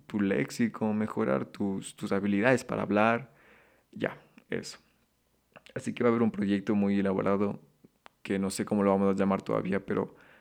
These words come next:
van a ser muy buenas historias y muy buenos episodios de ese podcast. Así que quédense aquí,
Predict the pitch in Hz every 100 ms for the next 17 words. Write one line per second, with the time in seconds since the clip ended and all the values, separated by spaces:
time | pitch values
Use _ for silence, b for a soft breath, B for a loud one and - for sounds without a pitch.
0 | B - 104 98 - 104 104 104 113 104
1 | 101 90 - - - - - - 104 98
2 | 98 98 107 - - 101 - 95 95 92
3 | - - 107 - - 98 - 110 - -
4 | - 120 156 156 143 - - 120 120 -